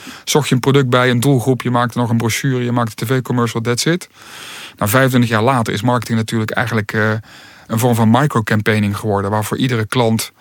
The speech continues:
ja, tientallen relevante boodschappen klaarstaan, die natuurlijk door een hele grote Digital Marketing Foundation eigenlijk een fabriek uitgeserveerd worden.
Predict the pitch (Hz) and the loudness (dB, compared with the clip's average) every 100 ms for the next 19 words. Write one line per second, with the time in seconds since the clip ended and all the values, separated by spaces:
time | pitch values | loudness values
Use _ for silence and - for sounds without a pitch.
0 | - - - - - 107 98 - 143 123 | -20 -20 -20 -20 -6 -2 -2 2 2 4
1 | 123 113 110 117 113 123 113 107 127 - | 2 4 2 2 2 2 2 0 0 -2
2 | 107 - 107 98 - 104 113 113 104 - | -4 -2 -2 -2 -4 -2 -2 -2 -4 -4
3 | 104 104 117 110 104 104 - - - - | -4 -2 0 2 0 -2 -8 -20 -20 -20
4 | - 117 110 101 117 110 104 113 107 - | -6 0 0 0 0 -2 0 -2 -2 0
5 | 113 120 - 104 104 107 98 104 - 98 | 0 0 -2 -2 0 0 0 -2 -4 -4
6 | 101 92 104 98 120 - 120 - - 101 | -4 -4 -4 -4 -6 -2 -2 -2 -4 -4
7 | 98 90 87 82 107 | -6 -6 -6 -6 -8